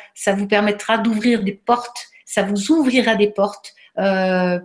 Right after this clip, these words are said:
pour arriver à justement trouver les solutions qui, qui, qui seront les vôtres. Donc, dans tous les cas, ils seront positifs. Dans tous les cas, ces soins-là vous apporteront du bien.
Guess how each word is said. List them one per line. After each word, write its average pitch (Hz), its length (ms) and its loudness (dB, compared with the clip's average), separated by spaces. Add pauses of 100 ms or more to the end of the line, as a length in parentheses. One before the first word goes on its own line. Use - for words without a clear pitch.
(220)
pour 202 160 0
arriver 214 520 2
à 185 320 2
justement 202 420 0
trouver 220 300 -2
les 214 80 4
solutions 208 560 0
qui, 185 340 -8 (300)
qui, 185 320 -2
qui - 140 -8
seront 190 300 0
les 190 80 2
vôtres. 175 400 -6 (260)
Donc, 214 440 2
dans 208 180 4
tous 208 220 4
les 240 160 4
cas, 175 320 0
ils 185 80 -2
seront 196 320 4
positifs. 196 680 -2
Dans 196 160 2
tous 262 240 -2
les 220 160 2
cas, 208 280 2 (180)
ces - 220 -2
soins-là 226 580 4
vous 185 140 -2
apporteront 180 420 -4
du 180 100 0
bien. 175 240 -8